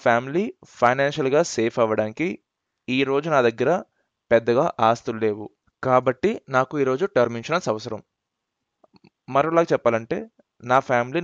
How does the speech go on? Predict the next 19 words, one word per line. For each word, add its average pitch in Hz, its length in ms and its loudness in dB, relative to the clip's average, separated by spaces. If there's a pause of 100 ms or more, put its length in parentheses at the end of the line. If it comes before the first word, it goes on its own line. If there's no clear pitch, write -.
నా 120 40 4 (100)
మీద 113 160 0 (300)
ఆధారపడి 117 380 0
ఉంది 107 180 -12
కాబట్టి 107 340 -4 (1000)
నాకు 127 260 0 (120)
ఏదైనా 131 340 2
అయితే 143 200 -2 (260)
వాళ్ళు 113 220 2
కష్టపడకూడదు. 113 640 -6 (360)
So, - 260 -4 (520)
నాకు 139 280 2 (180)
ఏదైతే 139 280 2 (120)
రిస్క్ 117 260 -6
ఉందో 120 220 -4 (480)
ఆ - 20 8 (100)
రిస్క్‌ని 165 440 -4
నేను 139 160 -4 (220)
ఒక 147 60 -8